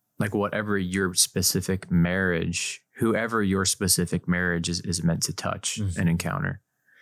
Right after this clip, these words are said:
Speaker 1: And just thinking of, like, in my head that, you know, there's, there's couples I know who do marriage prep. There's
Speaker 2: Yeah.
Speaker 1: couples I know who,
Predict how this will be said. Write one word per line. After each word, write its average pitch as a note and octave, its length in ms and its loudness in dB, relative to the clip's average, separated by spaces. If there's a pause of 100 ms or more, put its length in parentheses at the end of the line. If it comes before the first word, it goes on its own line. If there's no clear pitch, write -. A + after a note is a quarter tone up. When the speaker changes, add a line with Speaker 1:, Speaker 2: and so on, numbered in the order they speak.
(160)
Speaker 1:
And G2 80 2
just F#2+ 160 2
thinking F2+ 260 2
of, E2 120 0
like, E2+ 180 -2
in E2 100 0
my D#2+ 140 2
head E2 280 -4
that, E2 220 -4
you E2 80 -2
know, F2+ 240 0
there's, - 380 0 (460)
there's G#2 160 -2
couples F#2+ 320 -2
I F2 100 0
know F2 160 2
who F2 80 2
do E2+ 140 0
marriage E2+ 380 0
prep. F2 380 -2
There's F#2+ 160 -2
Speaker 2:
Yeah. G2+ 120 -2
Speaker 1:
couples F2 240 0
I F2 80 0
know E2+ 340 2
who, E2+ 400 0